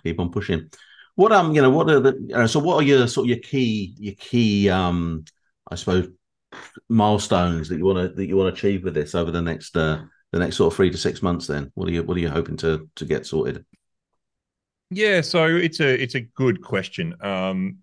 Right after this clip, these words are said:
Speaker 2: I, I think, I think the size of the community and the engagement of the community are two things that, that, uh, are important. I think you're right. You know, we, we wanna get as many people as we can on,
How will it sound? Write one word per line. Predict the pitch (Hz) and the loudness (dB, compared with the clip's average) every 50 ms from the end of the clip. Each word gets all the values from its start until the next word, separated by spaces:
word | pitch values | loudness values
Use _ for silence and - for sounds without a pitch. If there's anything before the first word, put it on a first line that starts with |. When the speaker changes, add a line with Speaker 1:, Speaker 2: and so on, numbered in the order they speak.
| _ _ _ _ _ _ _ - | _ _ _ _ _ _ _ -6
Speaker 2:
I, | 131 127 - - 127 | -6 -6 -4 -4 -4
I | |
think, | 123 - 202 - - - - | -2 -2 -2 -4 -4 -4 -2
I | 143 | -2
think | 147 196 214 | -2 -2 -4
the | 190 120 | -6 -8
size | - - - 80 85 90 90 95 | -8 -8 -6 -6 -4 -4 -6 -6
of | 98 | -6
the | 92 90 | -10 -8
community | 87 - 95 85 85 82 82 85 82 | -8 -6 -6 -4 -4 -4 -6 -6 -6
and | 85 85 | -4 -4
the | 85 85 | -4 -4
engagement | 85 82 76 80 78 80 82 - - 87 85 | -6 -6 -6 -6 -6 -6 -6 -8 -10 -10 -8
of | 82 78 | -8 -10
the | - | -12
community | - - 87 80 80 80 80 78 80 80 80 78 | -12 -10 -10 -8 -8 -8 -8 -8 -8 -8 -6 -6
are | 78 80 | -8 -8
two | _ - 85 80 | _ -10 -10 -10
things | - - 78 78 78 - - | -8 -10 -10 -10 -12 -12 -10
that, | 85 80 80 - _ _ _ - | -8 -8 -8 -10 _ _ _ -10
that, | 113 82 78 73 _ _ _ _ - | -8 -8 -8 -8 _ _ _ _ -10
uh, | 85 80 76 76 78 - | -8 -8 -8 -8 -8 -8
are | - 80 80 80 | -8 -8 -6 -8
important. | 78 73 _ - 80 78 - - 80 80 | -8 -10 _ -12 -12 -12 -10 -12 -12 -12
I | 82 | -10
think | - - 90 - _ | -10 -10 -12 -10 _
you're | - - 85 | -8 -4 -2
right. | 92 90 - - - - - _ _ _ _ _ _ - - _ _ _ _ _ _ _ _ - | 0 0 0 -2 -6 -10 -20 _ _ _ _ _ _ -20 -20 _ _ _ _ _ _ _ _ -8
You | 123 107 | -4 -4
know, | 95 95 95 92 _ _ - | -4 -4 -6 -10 _ _ -10
we, | 101 92 90 98 98 95 98 104 101 | -8 -8 -6 -6 -4 -2 -2 -2 -2
we | 101 101 98 98 | -4 -4 -4 -2
wanna | 95 95 98 98 | 0 0 0 0
get | 92 98 92 | 0 -2 -2
as | 92 82 - | -2 -4 -4
many | 95 90 90 | -6 -6 -6
people | 85 98 90 - - | -6 -8 -10 -8 -8
as | 87 | -10
we | 82 82 | -10 -10
can | 78 - 90 87 | -12 -10 -8 -6
on, | 85 87 87 92 | -6 -6 -6 -6